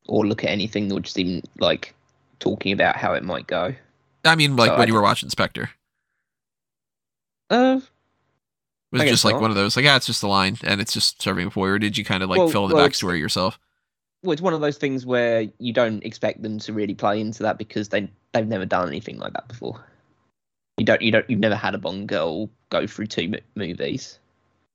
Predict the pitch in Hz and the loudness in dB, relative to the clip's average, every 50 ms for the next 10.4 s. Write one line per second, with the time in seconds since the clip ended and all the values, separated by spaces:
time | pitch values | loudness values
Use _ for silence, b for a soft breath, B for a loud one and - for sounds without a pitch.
0 | _ _ - - - 104 90 78 73 71 82 117 113 b b b b b b b | _ _ -20 -2 0 2 2 2 2 0 -2 -4 -4 b b b b b b b
1 | b b b b _ _ - 113 104 104 101 92 - - _ - 117 113 110 104 | b b b b _ _ 0 2 2 2 2 -2 -6 -4 _ 0 2 2 0 0
2 | - 113 107 101 - 107 - - 117 208 196 104 - - - 90 90 95 98 - | 0 -4 -4 -4 -6 -10 -10 -10 -8 -6 -6 -6 -6 -8 -10 -10 -10 -12 -12 -10
3 | 113 98 85 - - 110 92 80 - - - 92 90 85 80 78 - - 98 - | -10 -10 -10 -8 -8 -10 -10 -10 -12 -6 -4 -2 0 0 -2 -4 -6 -8 -10 -10
4 | - - 87 85 87 82 - - 120 110 104 104 104 101 101 104 104 B B B | -8 -8 -6 -6 -6 -6 -4 -2 -2 0 0 0 0 0 0 -2 -4 B B B
5 | B - 113 113 110 110 110 107 107 107 104 95 - - 104 95 95 107 107 - | B -2 0 2 4 4 4 4 4 2 0 -2 -4 -4 -6 -6 -6 -6 -6 -6
6 | 98 87 85 92 76 78 92 98 90 85 85 85 87 90 85 73 - 67 64 67 | -4 -2 -2 -4 -4 -4 -4 -6 -6 -6 -4 -4 -4 -4 -4 -4 -4 -4 -2 -2
7 | 78 80 - - _ _ _ _ - - 98 98 98 - - 110 90 95 98 87 | -4 -6 -8 -14 _ _ _ _ -8 -6 -6 -6 -4 -2 0 2 2 4 2 2
8 | 82 78 82 - - - - - 92 - - 76 82 107 - - 104 - - - | 2 0 -2 -4 -4 -8 -8 -8 -8 -6 -4 -4 -6 -6 -8 -10 -10 -10 -10 -10
9 | 110 110 113 - - 202 - - b b b b b _ _ - - - - - | -10 -10 -10 -10 -10 -10 -10 -10 b b b b b _ _ -10 -10 -10 -8 -8
10 | - 90 85 98 92 - - | -6 -6 -6 -6 -8 -10 -12